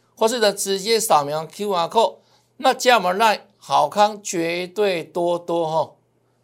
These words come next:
不定时分享标股，还有呢，关键时间跟你讲解盘势哈，第一时间让你先知道。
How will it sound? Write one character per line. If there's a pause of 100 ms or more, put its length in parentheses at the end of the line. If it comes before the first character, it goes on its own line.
(360)
不
定
时 (160)
分
享
标
股，
还
有
呢， (640)
关
键
时
间
跟
你
讲
解
盘
势
哈， (100)
第
一
时
间
让
你
先
知
道。